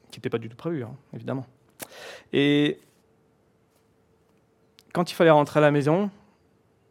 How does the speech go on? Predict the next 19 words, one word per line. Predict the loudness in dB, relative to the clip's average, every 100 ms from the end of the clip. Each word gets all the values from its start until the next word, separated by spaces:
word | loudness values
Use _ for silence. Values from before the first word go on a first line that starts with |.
| _ _ _ -8
eh |
ben, | -6
c'est | -4 -2
là | -2
que | 0
la |
vraie | -4 -4
vie | -6
commençait. | -6 -8 -8 -10 -10 -12 _ _ _ _ _ _ _ _ _ _ _ _ _ _ _ -10
Euh, | -6 -6 -6 -6 -8 -10 -12 -14 -16
il | -14
fallait | -14
se | -14
lever | -12
la | -8
nuit. | -2 -2 -4 _ _ _ _ _ _ _ _ _ _ _ _ _ _ _ _ _ _ _ _ _ _ _ -18
Il | -10
fallait, | -2 0 2 2
euh, | 2 2 0 -2 -4